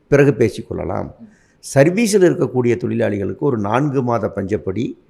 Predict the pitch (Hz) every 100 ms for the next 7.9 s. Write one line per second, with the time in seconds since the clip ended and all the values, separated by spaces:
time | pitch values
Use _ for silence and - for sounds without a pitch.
0 | _ _ _ _ 110 127 - 110 104 110
1 | - 87 87 82 101 - - _ _ 98
2 | 123 123 117 113 123 101 98 104 107 92
3 | 87 76 90 - _ - 101 104 135 117
4 | 104 87 - 92 82 67 - _ - _
5 | _ _ _ _ - 131 135 135 107 139
6 | 113 131 160 156 135 131 120 143 127 123
7 | 127 123 123 151 151 147 117 104 101